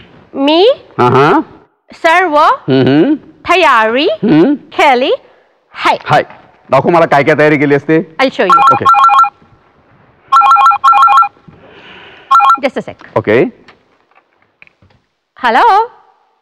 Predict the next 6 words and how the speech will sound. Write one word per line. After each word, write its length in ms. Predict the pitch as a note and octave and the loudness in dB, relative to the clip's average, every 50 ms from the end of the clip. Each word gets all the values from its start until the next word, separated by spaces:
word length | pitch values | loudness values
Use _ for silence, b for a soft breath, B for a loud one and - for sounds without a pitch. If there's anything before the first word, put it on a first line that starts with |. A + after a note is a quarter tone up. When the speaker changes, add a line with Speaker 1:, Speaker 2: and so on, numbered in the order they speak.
| _ _ _ _ _ _ _ _ _ _ _ _ _ _ _ _ - - | _ _ _ _ _ _ _ _ _ _ _ _ _ _ _ _ -6 -4
Speaker 1:
Oh, 160 | - C5 A4+ | -2 0 0
Manish 300 | - C5 D5 D#5 D5 - - | 0 2 2 2 0 0 0
dear. 220 | F#4 F#4+ C4 F#3 G#3+ - _ _ _ _ _ _ _ _ _ _ _ _ _ _ _ - D4+ | 0 0 0 0 -2 -6 _ _ _ _ _ _ _ _ _ _ _ _ _ _ _ -6 -2
Where 280 | F#4+ G#4 A4+ A#4 A4 | 0 0 2 2 0
are 80 | F4+ A3+ G3 | 0 -2 -4
you? 100 | F#3 | -6